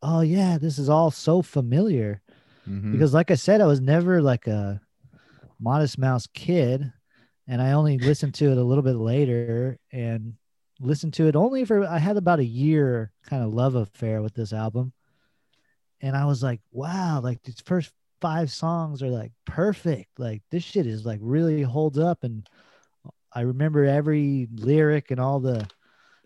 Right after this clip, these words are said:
Speaker 1: melodies and all the studio trickery. There's a lot going on, and, you know, it's a little fussy at times, but I was like, "Yeah, I'm really into this." I was even into, like, the whole,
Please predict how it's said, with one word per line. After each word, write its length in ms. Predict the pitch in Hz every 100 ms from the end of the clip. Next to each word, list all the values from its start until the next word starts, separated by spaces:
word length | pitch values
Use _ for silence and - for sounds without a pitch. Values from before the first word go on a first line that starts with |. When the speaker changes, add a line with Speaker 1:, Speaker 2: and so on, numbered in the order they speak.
| _
Speaker 1:
melodies 520 | 113 139 147 143 143
and 80 | 127
all 140 | 131 139
the 140 | 127
studio 640 | - - 139 143 143 143
trickery. 760 | 135 - 139 143 139 139 139 139
There's 220 | 143 147
a 40 |
lot 220 | 185 208 147
going 260 | 160 151
on, 380 | 120 120 135 151
and, 100 | 139
you 120 | 143
know, 180 | 127 123
it's 140 | 131
a 20 | 135
little 400 | 143 135 113 107 _ _ _ _ _ _ _
fussy 640 | _ - 123 - 135 135
at 140 | 135 131
times, 500 | - 123 123 139 135
but 220 | 139 127
I 80 | 127
was 100 | 135
like, 160 | 131
"Yeah, 200 | 127 208
I'm 100 | 151
really 240 | 151 185 165
into 260 | 226 202
this." 320 | 147 107 104 _ _ _ _
I 80 | 127
was 160 | 143 147
even 180 | 165 160
into, 260 | 170 165
like, 260 | 151 143 -
the 100 | 135
whole, 460 | 135 143 147 131